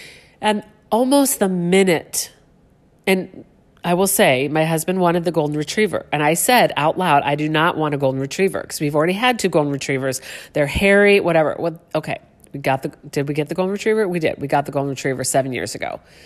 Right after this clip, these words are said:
Um, and, and it's all, <laughs> it really is all perfect. And, okay, so he leaves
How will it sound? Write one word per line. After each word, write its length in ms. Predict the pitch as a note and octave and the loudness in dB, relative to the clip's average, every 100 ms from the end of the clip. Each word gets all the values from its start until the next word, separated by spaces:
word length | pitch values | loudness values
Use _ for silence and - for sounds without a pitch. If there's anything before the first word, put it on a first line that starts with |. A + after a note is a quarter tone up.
| - - - - _ - | -20 -20 -20 -20 _ 2
Um, 560 | G#3+ G3+ F#3 E3+ D3+ - _ _ - _ _ _ _ _ _ _ _ _ _ G#3 | 6 6 4 0 -8 -16 _ _ -14 _ _ _ _ _ _ _ _ _ _ 4
and, 600 | G3+ G3+ G3 G3 G3 F#3 - _ _ _ _ _ _ _ _ _ _ _ _ _ _ _ - | 6 6 4 2 0 -6 -8 _ _ _ _ _ _ _ _ _ _ _ _ _ _ _ 2
and 540 | G#3 E3+ D#3+ A#3+ B3+ - _ _ _ - | 4 4 2 0 -4 -8 _ _ _ -2
it's 180 | F#3+ G#3 | 0 4
all, 180 | F#3 G3 D#3 | 4 2 -2
<laughs> 60 | |
it 260 | - F#3+ - | 0 0 0
really 300 | E3 F3 F3 | 0 2 4
is 120 | E3+ | 4
all 120 | D#3 | 2
perfect. 420 | D3 C4 C#4 D#3 - | 2 0 0 -4 -2
And, 480 | F#3+ F#3 D3+ D3 D#3+ - - - - - | 0 2 2 0 -4 -10 -20 -20 -14 -4
okay, 340 | B3+ G#3+ - - | 0 0 0 -6
so 640 | - G#3 F#3 F3 E3+ - - _ _ | 2 6 6 6 2 -4 -10 _ _
he 380 | - G3 E3 - | -6 -4 -4 0
leaves 600 | F#3 G#3 A#3+ A#3+ - | 4 4 2 -2 -4